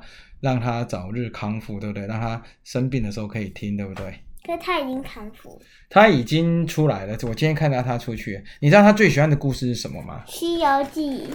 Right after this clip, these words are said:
Speaker 1: 那你喜欢《西游记》吗？
Speaker 2: 喜欢。
Speaker 1: 那《西游记》这个故事是中国一千多年前写的故事呢。
Speaker 2: 但可是为什么这个，这个作者的名字那么像现在的？
Speaker 1: 因为这个是改编的故事，那其实他真正的作者叫做吴承恩。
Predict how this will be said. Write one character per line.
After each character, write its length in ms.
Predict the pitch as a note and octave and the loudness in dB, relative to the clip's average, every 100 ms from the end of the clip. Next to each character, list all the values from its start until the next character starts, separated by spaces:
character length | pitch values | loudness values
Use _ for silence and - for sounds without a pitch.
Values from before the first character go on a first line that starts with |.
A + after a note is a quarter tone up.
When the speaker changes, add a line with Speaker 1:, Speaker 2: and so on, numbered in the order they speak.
| F#3 | 6
Speaker 1:
那 100 | F#3+ | 6
你 80 | |
喜 220 | G3 - A#2+ | 6 4 2
欢 160 | D#3 | 2
《西 140 | D3 D3 | 2 0
游 120 | A#2+ | 0
记》 200 | A#2+ A#2 | -2 -4
吗？ 260 | G#2 G2+ - - | -4 -6 -12 -20
Speaker 2:
喜 320 | - B3 A#3+ | -16 -12 -12
欢。 540 | - B3 B3 B3+ D#4 D#4+ | -10 -10 -8 -10 -6 2
Speaker 1:
那 40 | |
《西 140 | G3+ G#3+ | 4 6
游 100 | F3 | 4
记》 120 | F#3 | 4
这 100 | F#3 | 4
个 60 | |
故 180 | D#3+ F3+ | 4 2
事 300 | D#3 E3+ D3+ | 0 0 -2
是 280 | C#3 D#3+ C#3+ | -2 -2 -2
中 260 | B2 D3+ D3+ | 0 0 2
国 380 | B2+ G#2+ G#2+ - | 0 -4 -6 -8
一 120 | D3+ | -8
千 280 | D3 - B2+ | -6 -4 -4
多 160 | B2 A#2+ | -4 -4
年 200 | A2 G#2+ | -4 -6
前 280 | - F#2+ G2+ | -8 -10 -10
写 280 | G2+ - | -12 -12
的 100 | - | -14
故 180 | F#2+ G#2+ | -12 -10
事 280 | G#2 - G#2 | -10 -10 -10
呢。 80 | F#2+ G2+ - _ - - | -10 -12 -16 _ -20 -10
Speaker 2:
但 120 | G#4+ A4 G#4+ | -4 -2 0
可 180 | F#4+ | 0
是 220 | E4 F#4+ G4 | 0 -2 -2
为 140 | G4 | -2
什 120 | F#4 E4 | -2 -4
么 200 | D#4 D4 | -6 -8
这 140 | E4 | -4
个， 320 | E4 D#4 D#4 - - - - | -4 -4 -6 -10 -18 -20 -10
这 160 | F4 | -4
个 160 | D#4+ C#4+ C#4 C#4+ | -2 0 -2 2
作 160 | D#4+ | 2
者 120 | D4 C4 | 2 -2
的 140 | B3 A#3+ | -6 -6
名 280 | A#3+ A#3+ | -8 -8
字 140 | B3+ C4+ | -6 -6
那 180 | D4 C#4+ | -6 -6
么 160 | C4 | -6
像 320 | C4 D4+ C4+ C4 - - - | -8 -10 -10 -10 -16 -20 -20
现 360 | - D4+ B3 A#3 | -16 -12 -12 -12
在 120 | B3 G#3+ F3 | -14 -14 -18
的？ 60 | - - - - - | -20 -20 -20 -20 -12
Speaker 1:
因 160 | - A3+ | 2 6
为 120 | A#3+ | 8
这 100 | G#3+ | 8
个 80 | G3+ | 4
是 160 | F3 D3+ | 2 0
改 220 | C#3 A2+ | 0 0
编 180 | D#3+ F#3 | 0 2
的 80 | |
故 180 | C#3+ D3 | 2 0
事， 280 | C3+ - B2+ | -2 -4 0
那 100 | D#3 | 2
其 160 | D#3 C#3 | 2 0
实 160 | B2+ | -2
他 140 | C#3 D#3 | 2 2
真 260 | D3+ D#3+ | 2 0
正 220 | D#3 E3 C3+ | 2 2 0
的 100 | B2+ | 0
作 220 | D3+ C3+ | 0 0
者 140 | A2 | -2
叫 160 | G#2 C3 | -2 -2
做 240 | B2+ B2 | 0 -2
吴 240 | D2 A#2 C3+ | -2 -6 -6
承 280 | - A2+ A#2 | -4 -6 -4
恩。 300 | B2 B2+ | -4 -4